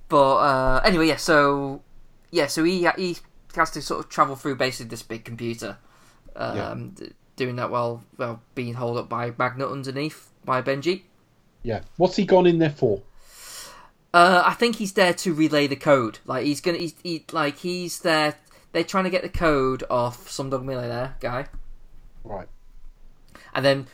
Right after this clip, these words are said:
Speaker 1: once that, once they know the code, they, they'll, they'll
Speaker 2: They
Speaker 1: patch
Speaker 2: need
Speaker 1: it through.
Speaker 2: to send that, basically. They
Speaker 1: Yeah,
Speaker 2: need
Speaker 1: to, to get
Speaker 2: yeah.
Speaker 1: control of the satellite. I think that's basically what it is.
Speaker 2: And at the same time, hunts after Hendrix, who's actually got the code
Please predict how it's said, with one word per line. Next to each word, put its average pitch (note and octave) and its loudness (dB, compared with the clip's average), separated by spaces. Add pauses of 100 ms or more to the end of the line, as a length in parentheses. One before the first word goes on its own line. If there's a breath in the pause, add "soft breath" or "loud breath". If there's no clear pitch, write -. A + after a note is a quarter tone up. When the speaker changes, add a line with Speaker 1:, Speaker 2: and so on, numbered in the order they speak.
(160 soft breath)
Speaker 1:
once D#3 0
that, D#3 0
once E3 -2
they D3+ 0
know D3 2
the C#3 -4
code, B2+ -2
they, A#2+ -2 (280)
they'll, B2+ -6
they'll C#3 -2
Speaker 2:
They A#2+ 0
Speaker 1:
patch B2+ 2
Speaker 2:
need A#2 2
Speaker 1:
it - -12
through. B2 8
Speaker 2:
to A2+ 2
send A#2+ 0
that, - -2
basically. G2 -8
They D3 0
Speaker 1:
Yeah, B2 6
Speaker 2:
need G#2 -6
Speaker 1:
to, A#2 -4 (280)
to - -10
get - 0
Speaker 2:
yeah. - -10
Speaker 1:
control D3 0
of A#2+ -4
the B2+ -8
satellite. - -4
I - -10
think A#2 -12
that's A#2+ -8
basically A#2 -6
what A2 -8
it - -8
is. G2+ -10 (460)
Speaker 2:
And A2+ 2
at A#2+ 0
the B2 -6
same A#2+ 2
time, A2 2
hunts A#2 -2
after G#2 -4 (300)
Hendrix, F#2 -6 (920)
who's A#2 4
actually A2 2
got G#2 4 (640)
the A2 -2
code G#2 0